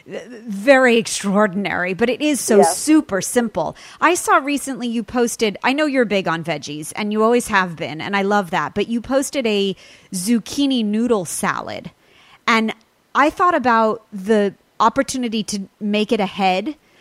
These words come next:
Speaker 1: for a party and what a really nice complement it would be to great grilled foods. So I'm moving from cucumber to du-, to zucchini to stay on the veggie
Speaker 2: Mm.
Speaker 1: front.
Speaker 2: Yeah, I love that. And that, and too, and zucchini is another one that you can buy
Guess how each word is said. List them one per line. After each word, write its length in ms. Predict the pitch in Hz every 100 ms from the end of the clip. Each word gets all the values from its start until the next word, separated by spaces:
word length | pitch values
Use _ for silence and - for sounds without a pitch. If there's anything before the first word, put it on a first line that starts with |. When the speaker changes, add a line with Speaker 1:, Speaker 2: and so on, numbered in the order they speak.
| _
Speaker 1:
for 200 | - 247
a 40 |
party 500 | - 214 208 226 269 -
and 140 | 233
what 120 | 240
a 160 | 220 202
really 580 | - 180 196 262 320 285
nice 480 | 220 196 190 196 -
complement 640 | - 226 214 202 190 170
it 80 | 165
would 200 | 196 180
be 240 | 208 196 180
to 160 | -
great 360 | 208 185 196 170
grilled 400 | 170 196 214 202
foods. 640 | - 190 156 127 - - -
So 260 | - 226 202
I'm 360 | 202 208 202 -
moving 380 | 226 233 277 269
from 220 | 240 220
cucumber 520 | 185 302 302 262 214
to 120 | 196 170
du-, 240 | 165 196 - -
to 120 | 233
zucchini 680 | 180 202 - - 262 220 170
to 100 | 175
stay 260 | 214 226
on 120 | 208 196
the 80 |
veggie 380 | 226 202 170 151
Speaker 2:
Mm. 20 |
Speaker 1:
front. 440 | 143 139 - - - _
Speaker 2:
Yeah, 220 | 190 233
I 40 | 214
love 260 | 196 240
that. 160 | 226 190
And 80 | 214
that, 180 | 226 196
and 100 | 208
too, 160 | - 349 -
and 260 | 220 220 214 - _ _ -
zucchini 380 | 226 320 320 294
is 40 |
another 380 | 220 214 240 233
one 540 | 190 175 160 165 -
that 120 | 185 180
you 60 |
can 200 | 185 196
buy 300 | 190 208 226